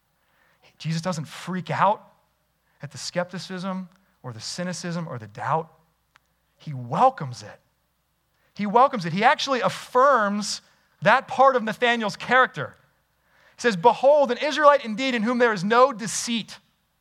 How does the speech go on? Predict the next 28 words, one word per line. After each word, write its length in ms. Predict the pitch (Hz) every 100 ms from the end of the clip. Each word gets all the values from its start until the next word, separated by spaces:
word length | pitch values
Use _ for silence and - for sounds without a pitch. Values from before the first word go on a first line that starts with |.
| _ _ _ - -
In 80 | 208
other 140 | 262
words, 240 | 262 233 -
here 180 | 320
is 100 | 302
a 60 | 247
man 320 | 226 262 254
with 140 | 220 196
no 240 | 240 240
guile, 580 | 170 196 196 220 190 143
no 180 | 185 226
gullibility. 920 | 143 208 240 220 156 190 196 139 104 _ _ _ - -
He 140 | 233
affirms 420 | 254 - 247 294 247
Nathanael's 460 | 233 233 226 208
integrity. 640 | 196 180 - 247 269 226
Nathanael's 480 | 165 165 269 294 202
not 260 | 196 262 240
one 160 | 254
who's 80 | 220
just 100 | 214
gonna 140 | 240 196
take 220 | - 226
somebody 260 | 247 214
else's 300 | 208 214 190
word 260 | 165 208 214
for 240 | - 131
it. 140 | 131